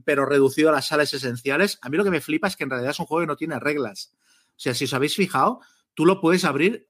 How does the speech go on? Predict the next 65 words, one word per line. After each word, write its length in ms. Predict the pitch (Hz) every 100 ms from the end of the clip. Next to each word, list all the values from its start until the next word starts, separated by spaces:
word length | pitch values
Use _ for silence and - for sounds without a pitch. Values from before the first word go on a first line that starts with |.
| _
lo 520 | 131 135 139 131 127 123
pones 260 | 180 196
en 80 | 170
la 100 | 156
mesa, 200 | 165 185
lo 100 | 151
despiegas 440 | 139 170 185 208 -
y 80 |
le 60 | 147
dices 220 | 160 175 170
al 60 |
jugador 280 | 151 170 147
de 60 | 139
enfrente, 380 | 120 127 120 123
"Mira, 300 | 156 117 - _ _ _ _
tú 140 | - 196
tienes 340 | 190 170 151
que, 500 | 160 147 139 135 135
eh, 180 | 147 147
ir 140 | 175 185
eligiendo 640 | 170 - 156 143 139 135
un, 380 | 175 170 160 165
una 220 | 165 160
de 100 | 156
estas 240 | 151 156 -
cartitas 380 | 120 139 131 127
cada 180 | 151 151
turno 460 | 233 254 285 302 - _
y 80 | 156
hacer 160 | 190
lo 100 | 170
que 100 | 139
pone". 360 | 123 120 113 120 _ _
Y 80 | 156
ya 60 | 165
está. 420 | - 131 117 _
Y 120 | 156
al, 100 | 156 - -
cuando 220 | 160 160
tengas 240 | 214 202
doce 180 | 190 170
cartas 260 | 160 147 147
en 60 |
la 80 | 156
mesa, 360 | 185 196 262 285 _ -
se 120 | 170
acabó 180 | 156 160
la 100 | 160
partida, 540 | 202 - 233 277 302 - _ -
esto 240 | 175 202
de 40 | 185
aquí 140 | 180
al 100 | 160
lado 120 | 143
son 140 | 135 165
los 100 | 147
puntos 260 | - 175
de 60 | 160
victoria 520 | 151 147 220 247 262 170
y 80 |
el 80 | 160
que 80 | 160
tenga 180 | 170 170
más 160 | 175 131
gana. 360 | 127 113 113